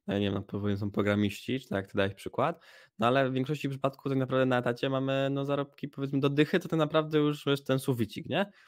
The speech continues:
Więc dopiero musisz mieć naprawdę takie umiejętności typu programowanie, żeby zrobić więcej. Tylko znowu, jak masz na przykład, umiesz programować, to pytanie, czy nie warto założyć własnej firmy i zarabiać znacznie więcej niż na etacie, bo już masz tą umiejętność.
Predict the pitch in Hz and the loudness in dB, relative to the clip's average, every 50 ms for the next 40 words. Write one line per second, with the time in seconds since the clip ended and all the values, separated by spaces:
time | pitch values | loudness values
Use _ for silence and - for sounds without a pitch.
0 | _ _ _ - - 110 117 123 120 135 139 135 127 127 - - 127 127 123 123 | _ _ _ -4 -2 2 2 2 2 4 4 4 4 4 0 0 -2 0 0 2
1 | 131 127 120 120 117 - - 117 117 117 113 110 110 - 120 120 117 - - 120 | 2 4 4 4 0 0 0 2 2 2 0 0 0 0 0 0 0 -4 -12 -14
2 | 120 - - 113 - 123 117 113 117 117 117 117 120 131 131 123 123 120 117 113 | -14 -10 -10 -6 0 2 2 4 4 4 4 4 2 2 2 0 -2 -6 -6 -2
3 | 120 120 117 117 113 110 107 117 113 110 - - 165 196 202 _ - - _ _ | 0 0 0 0 -4 0 2 4 4 4 2 0 -2 -2 -2 _ -20 -20 _ _
4 | _ - 202 214 208 156 107 98 95 - _ _ _ - 208 131 160 - - - | _ -2 0 4 6 6 4 4 -4 -10 _ _ _ -6 -2 -2 -2 -2 0 -4
5 | 143 139 143 127 - - 113 139 151 - - 135 135 131 127 120 107 117 156 190 | 0 0 0 -2 -2 -2 0 0 0 0 0 2 2 4 4 4 2 2 0 -2
6 | - _ _ _ - _ _ _ - 131 - _ - - 170 180 170 170 - 151 | -2 _ _ _ -20 _ _ _ -18 -18 -18 _ -2 -2 0 0 0 0 0 0
7 | 147 147 147 143 139 139 143 143 143 - - 143 139 139 135 135 135 135 - 135 | 2 4 4 2 2 2 2 0 0 0 0 2 2 2 2 0 -2 -4 -2 -4
8 | 127 - - 120 110 113 117 127 151 151 131 131 131 131 135 131 135 135 131 - | -4 2 2 2 2 4 2 2 0 0 0 0 2 2 4 4 2 2 0 -4
9 | - 120 117 127 139 139 - - 131 123 135 135 135 131 127 135 123 123 - 117 | -14 -8 -2 0 0 -2 0 -2 0 0 0 0 -2 -2 -2 -2 -4 0 0 -2
10 | 120 - 143 135 131 131 131 143 135 131 - 135 135 135 143 147 143 123 - - | 0 0 -2 0 0 -2 0 0 -4 -4 -2 -2 0 0 2 2 2 2 0 -2
11 | - - _ _ | -10 -10 _ _